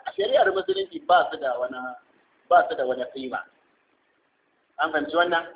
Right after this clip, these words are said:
Manzon Allah sallallahu ta'ala alaihi wa alihi wa sallam da kansa bai, bai, bai nuna mana wani ibada wadda ake yi a cikin, a cikin wani wata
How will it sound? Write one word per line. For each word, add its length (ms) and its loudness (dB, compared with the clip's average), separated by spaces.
Manzon 280 4
Allah 240 8
sallallahu 520 6
ta'ala 280 8
alaihi 200 2
wa 240 10
alihi 160 0
wa 120 -2
sallam 360 -2
da 80 -2
kansa 420 2
bai, 340 4
bai, 420 2
bai 200 4
nuna 400 8
mana 220 2
wani 260 4
ibada 640 8
wadda 320 2
ake 200 -4
yi 200 -2
a 80 0
cikin, 320 -4
a 100 4
cikin 320 -2
wani 240 6
wata 400 8